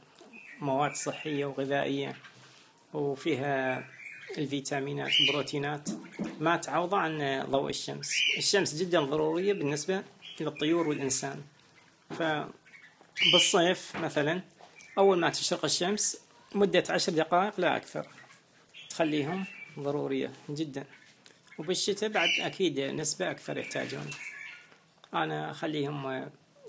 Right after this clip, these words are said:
لأن الجو بارد بالدنمارك، أخليهم فترة طويلة، والشمس ما تتعوض، لأن بعد شهر يمكن الشمس ما تطلع أربع شهرين. هاي فرصة نعوض لهم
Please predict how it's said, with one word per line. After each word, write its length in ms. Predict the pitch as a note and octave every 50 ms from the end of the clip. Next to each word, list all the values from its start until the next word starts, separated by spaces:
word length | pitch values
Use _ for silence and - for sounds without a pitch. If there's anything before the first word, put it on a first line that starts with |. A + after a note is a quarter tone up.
| -
لأن 260 | D3+ D3+ C#3+ C#3 C3+
الجو 300 | C3+ C3 B2+ B2+ C#3+ D3
بارد 360 | C3 B2+ C#3+ D3+ D3 C3+ A#2+ B2
بالدنمارك، 600 | B2+ B2+ - D3 C#3+ C#3+ C#3 C#3+ - - D#3 D3
أخليهم 320 | - - D3 C#3 C3 C3
فترة 320 | C3 - D3 C#3+ - C#3
طويلة، 480 | C3+ - - C#3 D3 D#3+ D3 D3 - - - - _ _ _ _ _ _ _ - - - - _ - - -
والشمس 760 | D3 C#3+ C3+ C3+ C#3 D#3+ - - C#3+ - - F3 D#3+ E3+ - -
ما 100 | D#3+ D3
تتعوض، 500 | - C#3+ C3+ - B2+ C3 C#3 C3+ C3+ C3+ - - - - - - - - - - - - - - - - - -
لأن 300 | D#3 D#3 D#3+ D3+ D3+ C#3+
بعد 600 | C#3 C#3+ C3+ C#3 C3+ B2+ C#3 C3+ C3 B2+ B2+ C3+ C3+
شهر 480 | - - - D3+ C3 C#3+ D#3 D#3+ D3+ D3+
يمكن 500 | D3+ C3+ - - C3 C3 C3 C3 C3+ C3 - - - - - _ _ _ - - - - - - - - - -
الشمس 480 | - - - - D#3 D#3 C3+ - - -
ما 100 | D#3 D3+
تطلع 380 | D3 - C3+ - - C3 B2 C3
أربع 240 | C3 B2+ C3 C3
شهرين. 540 | B2+ - - - C#3+ B2+ C3 C3+ C3+ C#3 C#3+ - - - - - - - - - - - - - - - -
هاي 160 | E3+ D#3 D3+
فرصة 500 | - - F#3 E3+ - - - D3+ D3+ D3+ D3 - - -
نعوض 480 | C#3+ C3+ B2 C#3 C#3+ C#3 D3 D3+ E3+ - - - -
لهم 320 | C#3 B2+ B2 D3+ E3+ E3